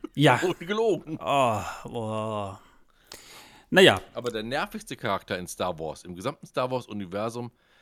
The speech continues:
Speaker 2: ist immer noch C drei P O.
Speaker 1: Also,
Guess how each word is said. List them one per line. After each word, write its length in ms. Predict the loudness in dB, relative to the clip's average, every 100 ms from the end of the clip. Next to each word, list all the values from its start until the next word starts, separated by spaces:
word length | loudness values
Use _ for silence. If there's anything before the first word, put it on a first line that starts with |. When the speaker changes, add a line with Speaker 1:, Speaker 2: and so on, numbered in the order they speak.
| _ _
Speaker 2:
ist 280 | -12 -10 -6
immer 220 | -4 -2
noch 280 | -2 -6 -8
C 200 | -8 -6
drei 220 | -6 -8
P 160 | -8 -10
O. 160 | -12 -18 _ _ _ _ _ _ _ _ _ _ _ -20 _ -2
Speaker 1:
Also, 180 | 2